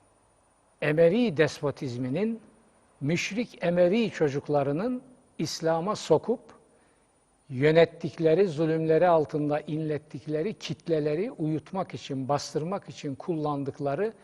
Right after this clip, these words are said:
Kur'an dışı şeytani, müşrik bir kavramdır. Kur'an'daki kader, tabiat kanunları anlamındadır. Bu kadar basit. İnsanın fiilleri, eylemleriyle bir alakası yok. İnsanın kaderi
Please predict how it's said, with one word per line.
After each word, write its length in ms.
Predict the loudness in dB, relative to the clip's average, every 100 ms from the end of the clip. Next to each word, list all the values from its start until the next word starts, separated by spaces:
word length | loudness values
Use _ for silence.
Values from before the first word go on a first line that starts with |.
| -20 _ -12
Kur'an 480 | -8 -4 -4 -4 -4
dışı 320 | -6 -8 -8
şeytani, 800 | -6 -2 -2 -2 -6 -4 -4 -4
müşrik 460 | -2 -2 -4 -6 -8
bir 80 |
kavramdır. 680 | -10 -10 -12 -16 -20 -20 -20 _ _ _ _
Kur'an'daki 680 | -10 -8 -6 -4 -2 -2 -6
kader, 540 | -4 2 6 4 2 -16 -20 _ _ _ _ _ _ -4
tabiat 420 | 0 2 2 0
kanunları 580 | -8 -8 -6 -6 -8 -10
anlamındadır. 720 | -12 -14 -14 -16 -16 -12 -8
Bu 60 | -2
kadar 320 | -2 -2 -8
basit. 300 | -12 -16 -20 -20 _ _ _ _ _ _ _ _ _ _ _ _ _ _ _ _ _
İnsanın 520 | -6 -6 -6 -6 -6 -8
fiilleri, 540 | -8 -6 -6 -6 -8
eylemleriyle 840 | -10 -10 -10 -10 -10 -10 -12 -12
bir 80 | -14
alakası 580 | -14 -16 -18 -18 -20 -18
yok. 120 | -18 -16
İnsanın 540 | -14 -14 -12 -12 -14 _ _ _ -14
kaderi 540 | -10 -8 -8 -8